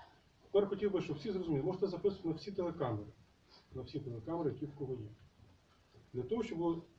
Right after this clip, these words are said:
справедливо і зрозуміло, чому перспективний план відповідає обласна державна адміністрація. Тому що коли щось стається, куди пишуть? Президенту, прем'єр-міністру,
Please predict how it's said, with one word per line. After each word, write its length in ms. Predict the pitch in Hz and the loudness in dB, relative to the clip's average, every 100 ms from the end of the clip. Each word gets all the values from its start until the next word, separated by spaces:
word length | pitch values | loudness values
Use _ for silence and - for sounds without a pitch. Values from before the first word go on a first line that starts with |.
| - | -20
справедливо 600 | - 170 170 139 135 123 | -4 0 2 4 4 4
і 100 | 139 135 | 0 0
зрозуміло, 380 | 139 139 110 113 - _ | 0 0 -4 -6 -16 _
чому 300 | - 165 196 | -2 4 4
перспективний 560 | 185 147 - 143 147 143 | 2 -2 -2 2 2 4
план 240 | 185 214 | 4 4
відповідає 360 | 170 143 147 143 | 2 2 2 2
обласна 400 | 127 127 - 135 | -2 -4 0 0
державна 340 | 143 147 147 | 0 0 0
адміністрація. 600 | 139 147 - 127 104 - - - - - - - - | 2 0 -2 -8 -8 -12 -20 -20 -20 -20 -20 -20 -14
Тому 120 | 139 147 | -2 -2
що 140 | - | -2
коли 220 | 151 165 | 2 2
щось 200 | 160 151 | 2 -4
стається, 520 | - 139 147 220 220 202 | 0 0 4 2 2 -8
куди 180 | 120 190 | 0 0
пишуть? 340 | 190 196 196 - - - - - | 0 -4 -6 -16 -18 -18 -18 -12
Президенту, 760 | - 147 165 196 190 190 180 165 | -4 -2 0 4 6 6 0 -6
прем'єр-міністру, 800 | - 156 165 160 190 214 - | -2 0 2 2 0 -2 -2